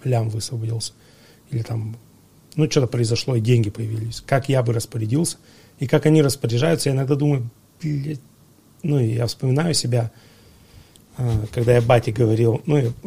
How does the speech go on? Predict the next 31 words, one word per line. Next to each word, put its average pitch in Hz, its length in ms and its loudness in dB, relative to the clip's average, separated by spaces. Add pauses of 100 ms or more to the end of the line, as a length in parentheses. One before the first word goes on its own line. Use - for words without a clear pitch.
(100)
<laughs> - 280 -4
опыт, 131 300 0
да, 123 160 0
вот, 117 200 -2 (120)
если 127 260 -6
ты 123 100 -10
говоришь, 127 260 -4
есть 127 200 -6
ли 127 60 -10
какие-то 117 360 -8
флешбеки, 120 500 -2
это 120 160 -4
один 117 240 0
из 110 120 -4
флешбеков, 120 540 -6
который 113 280 -2
мне 110 140 0
позволяет 113 600 0 (400)
быть 131 180 0
более 127 300 4
смиренным. 123 600 2 (760)
Я 135 180 4
для 170 140 2
себя 165 160 0
принял 165 260 0
такую 151 240 0
историю, 165 400 0
что 127 480 0 (1000)
оно 151 260 4
же 143 100 0
все, 139 600 2